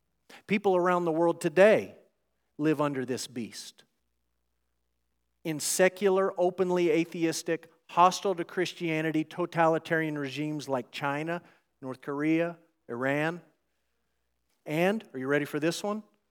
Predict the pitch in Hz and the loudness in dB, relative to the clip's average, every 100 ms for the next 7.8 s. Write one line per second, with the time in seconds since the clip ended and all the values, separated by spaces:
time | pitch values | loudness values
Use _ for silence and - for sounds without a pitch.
0 | _ _ 123 - 120 131 131 175 185 143 | _ _ -12 -8 -6 -6 -4 -4 -2 -2
1 | 120 120 - _ _ _ _ _ _ _ | -2 -4 -14 _ _ _ _ _ _ _
2 | _ _ _ _ _ _ _ _ _ _ | _ _ _ _ _ _ _ _ _ _
3 | _ _ - 151 135 147 143 - 156 139 | _ _ -4 -2 -2 -4 -4 -4 -6 -2
4 | 147 135 - _ _ _ _ _ _ _ | 0 -2 -8 _ _ _ _ _ _ _
5 | _ _ _ - 143 139 139 143 131 147 | _ _ _ -8 -6 -4 -4 -6 -4 -4
6 | 139 131 117 123 139 - 151 135 123 127 | -2 -2 -4 -2 -2 -4 -8 -8 -4 -2
7 | 143 - 156 - 123 95 - | -2 -2 -10 -10 -12 -16 -18